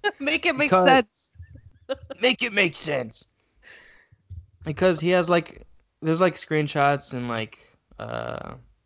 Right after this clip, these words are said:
Speaker 2: what are they called? Like, drawings, the, but, like, for movies. <laughs>
Speaker 1: Storyboards?
Speaker 2: Uh, no,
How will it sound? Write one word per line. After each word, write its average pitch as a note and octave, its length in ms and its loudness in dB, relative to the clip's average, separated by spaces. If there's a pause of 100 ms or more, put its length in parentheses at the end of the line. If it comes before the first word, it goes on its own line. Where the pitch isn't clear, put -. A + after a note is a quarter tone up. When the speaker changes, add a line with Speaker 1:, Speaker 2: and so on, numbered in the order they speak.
(160)
Speaker 2:
what C3+ 120 -2
are - 20 -4
they B2+ 100 -2
called? A2+ 240 -2
Like, A2 140 -6
drawings, A#2+ 720 -2 (960)
the, B2 140 -8
but, A2 200 2
like, G#2+ 200 -4
for G#2+ 240 -4 (140)
movies. A#2 460 -2 (680)
<laughs> - 640 -20
Speaker 1:
Storyboards? D4 1080 0 (600)
Speaker 2:
Uh, D3+ 260 4
no, D#3 320 2